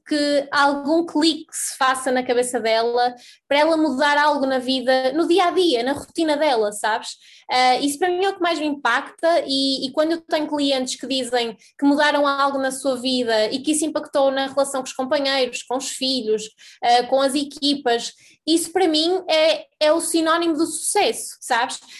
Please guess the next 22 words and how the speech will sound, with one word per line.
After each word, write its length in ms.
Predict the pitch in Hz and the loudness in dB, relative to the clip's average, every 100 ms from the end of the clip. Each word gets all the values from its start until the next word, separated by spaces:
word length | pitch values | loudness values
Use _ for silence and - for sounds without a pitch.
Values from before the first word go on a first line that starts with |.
| - | -4
Antes 380 | 294 359 359 311 | 0 0 0 0
de 140 | 330 | 0
qualquer, 640 | 302 339 339 330 330 320 277 | 2 0 0 0 2 2 2
eh, 180 | 285 | 2
algoritmo, 880 | 277 285 285 277 285 302 302 247 247 | 2 2 2 -2 -2 -2 -4 -4 -2
al-, 220 | 247 254 | 0 0
qualquer 300 | 277 269 294 | 0 -2 -2
engagement 580 | 294 285 277 277 - 262 | -4 -4 -2 -2 -2 -6
que 100 | 254 | -6
as 80 | 277 | -8
pessoas 160 | 277 - | -8 -6
possam 320 | 277 269 262 | -6 -4 -2
melhorar 420 | 254 262 254 247 | 0 2 2 2
nas 180 | 247 247 | 0 -4
suas 220 | 254 233 | -4 -6
redes 300 | - 220 - | -6 -8 -8
sociais, 640 | 196 - 220 240 247 226 | -12 -6 -2 2 2 0
nos 140 | 214 208 | -4 -8
seus 100 | 233 | -8
canais 300 | - 226 220 | -6 -4 -4
de 80 | - | -8
comunicação, 580 | 208 226 - 208 233 | -8 -8 -6 -6 -6